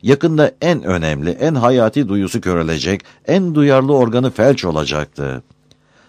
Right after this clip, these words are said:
Bu düşünce beni epeyce güldürdü. Nazan'ın en duyarlı organı klitorisiydi çünkü.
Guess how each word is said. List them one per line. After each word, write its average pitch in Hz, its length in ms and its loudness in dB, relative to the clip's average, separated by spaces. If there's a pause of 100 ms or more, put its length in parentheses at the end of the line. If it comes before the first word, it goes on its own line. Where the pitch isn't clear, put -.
Bu 107 140 -4
düşünce 78 440 -4
beni 76 140 -4
epeyce 78 420 -4
güldürdü. 67 680 -8 (520)
Nazan'ın 147 560 2
en 151 260 -2
duyarlı 80 380 0
organı 82 340 -2
klitorisiydi 131 840 -2
çünkü. 64 520 -10